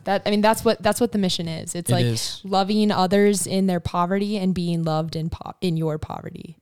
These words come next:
Speaker 2: Oh,
Speaker 1: It's
Speaker 2: yeah.
Speaker 1: like this, this back and forth
Speaker 2: And
Speaker 1: of
Speaker 2: that's friendship.
Speaker 1: Yep.
Speaker 2: Right? You can't, can't only give, we must receive as well.
Speaker 1: Yeah.
Speaker 2: Well, as we wrap up, as Shayla always says, so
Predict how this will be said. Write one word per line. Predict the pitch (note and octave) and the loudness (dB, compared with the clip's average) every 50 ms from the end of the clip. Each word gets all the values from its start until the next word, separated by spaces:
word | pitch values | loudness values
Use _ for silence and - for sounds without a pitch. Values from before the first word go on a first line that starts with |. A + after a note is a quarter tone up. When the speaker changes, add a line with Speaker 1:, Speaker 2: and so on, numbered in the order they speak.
| _ _ | _ _
Speaker 2:
Oh, | - A2+ | -4 -4
Speaker 1:
It's | A2+ B2 | -2 -2
Speaker 2:
yeah. | C3 C3 | -2 -2
Speaker 1:
like | C3 B2+ | -2 -4
this, | F3 E3 - - _ | -4 -6 -8 -10 _
this | - F3+ - - | -8 -8 -8 -6
back | - E3+ D#3+ D#3+ - | -6 -6 -6 -6 -8
and | F3+ E3+ E3 | -10 -10 -8
forth | - E3 D#3+ D#3+ D#3+ D3 | -8 -8 -6 -6 -6 -2
Speaker 2:
And | C3 C3 | -2 0
Speaker 1:
of | C3+ | 0
Speaker 2:
that's | C#3 E3 - - | 0 0 -2 -4
friendship. | - - - C3+ B2+ A#2+ - - B2 - - _ _ | -6 -2 0 0 0 0 -2 -4 -6 -8 -10 _ _
Speaker 1:
Yep. | - E3 - - _ - - _ _ _ _ _ _ _ | -6 -6 -6 -8 _ -20 -20 _ _ _ _ _ _ _
Speaker 2:
Right? | - A2+ A2+ A2+ A2+ A#2 A2+ - | -8 -4 -4 -2 -2 -2 -2 -2
You | - A#2+ | -4 -4
can't, | - - C#3+ D3 D3+ C3+ - - - - - _ _ _ | -2 0 2 2 2 0 -2 -6 -20 -20 -20 _ _ _
can't | - - F3 F3+ F3+ - | -4 0 2 2 2 2
only | F3 E3+ E3+ E3+ E3 D#3 | 2 4 4 6 4 4
give, | C#3 B2+ C3 B2+ A#2+ A#2+ A#2 - - - _ _ _ _ _ _ _ _ - | 4 4 4 4 4 4 0 -4 -12 -20 _ _ _ _ _ _ _ _ -2
we | C3 B2 | 2 4
must | A#2+ A#2+ A#2+ A#2+ - - | 4 4 2 0 0 -2
receive | B2+ A2 - - - A#2 A#2 A2 | -4 -4 -4 -2 -2 -2 -2 -2
as | A2 A2 G#2+ | -2 -4 -4
well. | - G#2 G#2+ A2 A#2+ - - _ _ _ - | -4 -6 -6 -8 -8 -12 -18 _ _ _ -14
Speaker 1:
Yeah. | F3 D#3 D#3 - _ _ _ _ _ _ _ _ _ _ _ _ _ _ _ _ | -14 -14 -14 -14 _ _ _ _ _ _ _ _ _ _ _ _ _ _ _ _
Speaker 2:
Well, | - E3 D#3 D#3+ D3+ - - | 2 4 4 4 4 2 2
as | D3 D#3 E3 F#3+ | 0 2 2 2
we | B3 B3+ | 2 2
wrap | A3+ E3+ D#3 D3 D#3 - - | 2 2 2 2 0 0 0
up, | C3 B2+ B2 - - - - - _ - - _ - | -2 -2 -2 -2 -6 -10 -16 -18 _ -20 -16 _ -2
as | C#3+ C#3 B2+ | -2 0 0
Shayla | - - - C#3 C#3 C3+ B2+ B2 - | 0 0 0 2 2 2 2 0 0
always | - A#2+ A#2 A#2 A#2 A2+ A2 - | 2 2 2 2 2 0 0 -2
says, | - - - A#2 A#2 A#2+ B2 C3+ - - - - _ _ - - - - _ | -2 0 0 0 0 0 0 -2 -4 -6 -8 -10 _ _ -20 -20 -20 -16 _
so | - - G3+ G3 F3+ D#3 B2+ - - | -4 0 2 2 4 2 0 -2 -6